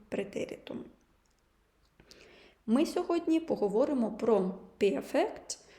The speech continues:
про час, який ви будете використовувати при говорінні.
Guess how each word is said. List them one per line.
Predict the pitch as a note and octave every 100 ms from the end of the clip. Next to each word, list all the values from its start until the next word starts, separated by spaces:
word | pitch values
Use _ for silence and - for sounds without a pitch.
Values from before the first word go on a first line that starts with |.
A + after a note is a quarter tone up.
| _
про | - G3+
час, | G3+ C4 E4+ -
який | G#3 G3+ - C#4+
ви | A3+
будете | F#3 A3+ A#3+ - F#3+
використовувати | F3+ - A#3+ - A3 B3+ B3 A#3+ G#3+ G#3 G#3
при | - G#3 A#3+
говорінні. | G#3 A3 G3+ F#3+ G#3 F#3 F3+ A3 -